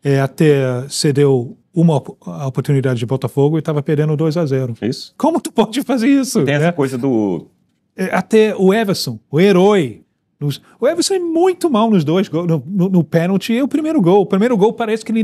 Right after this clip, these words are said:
Speaker 1: ele não tá em posição de fazer defesa. Ele tá em movimento quando deveria se plantar pra, pra fazer defesa.
Speaker 2: O segundo gol, tem mui-, acontece muito esse negócio, a gente tem discutido isso com frequência também, que quando um time sente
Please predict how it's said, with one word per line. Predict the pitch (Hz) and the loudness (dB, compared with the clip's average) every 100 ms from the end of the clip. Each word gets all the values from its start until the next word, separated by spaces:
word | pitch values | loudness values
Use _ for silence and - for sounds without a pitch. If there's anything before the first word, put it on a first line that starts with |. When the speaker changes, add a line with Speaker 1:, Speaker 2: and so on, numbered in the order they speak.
| 202 | 0
Speaker 1:
ele | 208 | 0
não | 214 240 | 0 0
tá | 240 247 | -2 -2
em | 226 | 0
posição | 226 220 214 - 196 | 0 -2 -4 -4 -2
de | 226 | -2
fazer | 233 226 226 | -2 -2 -2
defesa. | 233 208 202 208 147 | -2 0 0 2 -2
Ele | 127 151 | -4 -4
tá | 180 180 | 0 4
em | |
movimento | 175 185 190 175 190 185 | 6 4 2 2 -2 -4
quando | - 196 185 - _ _ - | -6 -6 -6 -10 _ _ 2
deveria | 185 185 190 | 2 4 2
se | 180 196 | 0 -2
plantar | 190 180 180 180 | 0 0 0 -2
pra, | 180 196 185 | -2 -4 -4
pra | 185 | -6
fazer | - 175 185 | -4 -4 -2
defesa. | 185 170 165 127 | -2 -2 -2 -2
Speaker 2:
O | 85 87 | -6 -6
segundo | - 104 127 165 | -6 -4 -4 -2
gol, | 92 127 | 0 0
tem | 127 | 0
mui-, | 110 120 | -2 -2
acontece | - 127 135 - | -4 -4 -4 -2
muito | 131 180 | -4 -4
esse | 240 | -4
negócio, | 139 117 113 | -6 -4 -4
a | 117 | -6
gente | 110 127 _ | -8 -12 _
tem | 110 120 - | -4 -4 -8
discutido | - - 107 104 | -18 -10 -6 -4
isso | 98 | -6
com | - 104 | -6 -8
frequência | - 107 92 92 | -8 -6 -6 -6
também, | 92 90 82 - _ _ _ _ | -6 -4 -4 -8 _ _ _ _
que | _ 127 117 - _ _ | _ 0 0 -2 _ _
quando | - 135 147 | -2 -2 -2
um | |
time | 139 139 135 | -6 -8 -10
sente | - 139 147 147 - 131 117 | -8 -6 -6 -6 -8 -8 -8